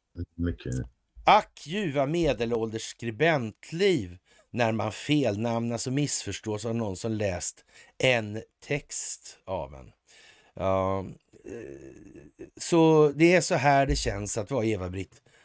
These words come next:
Speaker 2: Bratt-, Eva Witt Brattström och tvingas peka på sin backkatalog. I Göteborgs-Posten lägger Dante Löfmark ihop lite olika debattartiklar om personer och finner den gemensamma nämnaren vara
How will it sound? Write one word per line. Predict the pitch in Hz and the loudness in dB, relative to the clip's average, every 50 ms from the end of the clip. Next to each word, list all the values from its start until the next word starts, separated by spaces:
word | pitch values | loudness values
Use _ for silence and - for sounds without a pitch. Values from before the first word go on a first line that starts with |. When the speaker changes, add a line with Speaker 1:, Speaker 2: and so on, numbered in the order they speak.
| _ _ - | _ _ -14
Speaker 2:
Bratt-, | 85 95 120 143 127 101 - _ _ - | -4 2 4 4 4 4 0 _ _ -4
Eva | 139 147 127 107 107 | 0 0 0 0 -2
Witt | 104 113 110 90 - - | -6 -6 -8 -8 -8 -8
Brattström | 98 120 127 120 107 - - - - - 135 139 123 117 | -6 -4 -4 -4 -4 -6 -8 -8 -6 -4 -4 -4 -2 -4
och | 110 - | -4 -4
tvingas | - 143 127 110 98 90 - - - | -2 -2 -2 -2 -2 -6 -8 -10 -8
peka | - 147 143 113 87 - - 98 87 | -2 0 0 0 -2 -4 -8 -14 -12
på | 82 90 | -12 -10
sin | 82 - 98 90 87 87 | -10 -10 -8 -8 -8 -8
backkatalog. | - 113 104 - - - - - 98 82 - 92 92 101 107 87 58 - 104 - _ _ _ _ _ - - - - _ _ | -8 -8 -8 -10 -14 -16 -10 -8 -8 -8 -8 -8 -10 -10 -10 -10 -12 -16 -20 -20 _ _ _ _ _ -20 -20 -20 -20 _ _
I | - - 127 131 131 | 0 4 6 6 6
Göteborgs-Posten | - - - 156 156 170 160 - - - 131 131 - 135 135 | 6 4 2 0 0 2 0 0 -2 -4 -4 -4 -4 -2 0
lägger | 139 151 143 113 117 | 2 2 2 0 -2
Dante | 113 127 117 113 107 - 120 | -2 -2 -2 -4 -4 -6 -6
Löfmark | 117 135 147 143 107 95 98 101 104 104 - - - - | -2 0 0 0 0 -2 -4 -6 -6 -8 -8 -12 -16 -16
ihop | - 85 - 135 120 151 160 127 - - 104 | -14 -8 -4 -2 2 2 2 2 0 -6 -10
lite | 104 101 - 143 | -10 -6 -2 -2
olika | 160 135 92 95 95 117 | -2 -2 -2 -4 -6 -4
debattartiklar | 131 160 170 196 175 151 131 110 - 110 104 110 104 | -4 -2 -2 -2 -2 -2 -4 -8 -6 -6 -4 -4 -4
om | 104 98 98 95 _ _ | -2 -4 -6 -8 _ _
personer | - 120 - - 110 101 98 92 92 95 95 _ _ - - - - - _ _ | -8 -8 -6 -4 -4 -4 -2 -4 -4 -6 -8 _ _ -20 -20 -20 -20 -20 _ _
och | - 131 - | -6 -4 0
finner | - 185 139 110 104 104 98 | 4 4 4 4 2 -2 -4
den | 101 110 | -4 -4
gemensamma | 123 131 143 123 98 92 - 101 98 98 104 | -2 -2 -2 -2 -4 -4 -6 -6 -4 -4 -2
nämnaren | 113 139 147 127 98 90 90 87 95 98 | -2 0 -2 -2 -2 -4 -6 -6 -6 -4
vara | 113 117 95 | -4 -4 -4